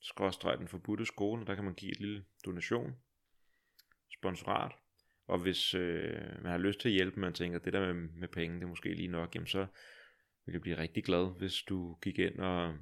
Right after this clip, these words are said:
subscribede på din podcast-app, smed en anmeldelse,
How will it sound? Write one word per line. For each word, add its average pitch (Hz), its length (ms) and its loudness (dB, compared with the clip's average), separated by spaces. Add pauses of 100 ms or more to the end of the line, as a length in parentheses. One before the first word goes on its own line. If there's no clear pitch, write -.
(380)
subscribede 87 520 6
på 104 120 4
din 101 180 4
podcast-app, 92 760 4
smed 98 260 2
en 101 80 2
anmeldelse, 98 720 2